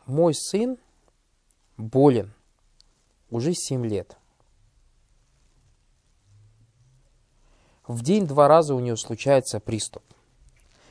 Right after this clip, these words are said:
Пророк, саллаллаху алейхи вассалям, сказал: "Приблизь его". И я, и она приблизила его к нему, и он поплевал ему в рот и сказал: "Выходи, о враг Аллаха, я посланник Аллаха".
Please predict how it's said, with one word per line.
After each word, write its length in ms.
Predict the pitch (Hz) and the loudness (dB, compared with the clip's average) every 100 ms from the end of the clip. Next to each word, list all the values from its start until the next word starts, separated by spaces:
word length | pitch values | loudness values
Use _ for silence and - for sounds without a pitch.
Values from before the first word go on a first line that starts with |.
| _ | _
Пророк, 340 | - 113 127 131 | -4 0 2 0
саллаллаху 560 | - 104 104 117 113 | -2 -2 0 0 0
алейхи 220 | 98 104 - | -4 -6 -8
вассалям, 240 | 113 117 | -6 -8
сказал: 240 | - 147 | -6 -8
"Приблизь 480 | 135 113 110 113 - | -6 -6 -4 -6 -8
его". 200 | 90 90 - | -12 -14 -14
И 60 | 107 | -6
я, 160 | 123 135 | -2 0
и 260 | 117 107 | -2 -4
она 240 | 120 127 127 | -4 -2 -4
приблизила 520 | 107 110 123 123 110 | -6 -8 -8 -4 -2
его 160 | 107 104 | -4 -4
к 100 | 117 | -6
нему, 260 | 135 208 - _ _ _ _ _ | -4 -4 -8 _ _ _ _ _
и 100 | 120 | 0
он 200 | 156 151 | 2 0
поплевал 540 | 117 - 117 135 151 | -4 -4 -4 0 0
ему 260 | 120 107 107 | -2 -6 -6
в 60 | |
рот 260 | 127 165 - | -4 -4 -6
и 20 | |
сказал: 560 | 113 - 110 139 180 - _ | -12 -8 -6 -2 -4 -6 _
"Выходи, 520 | 120 - 117 127 170 - | -12 -6 -6 -6 -8 -8
о 200 | - 123 | -10 -6
враг 340 | 120 131 - | -2 -2 0
Аллаха, 480 | 113 110 110 107 95 | -2 2 0 0 -10
я 240 | 104 113 151 | -8 -2 -2
посланник 640 | - 117 120 117 104 - | -4 -8 -6 -6 -6 -4
Аллаха". 400 | 98 95 - - | -4 -4 -6 -12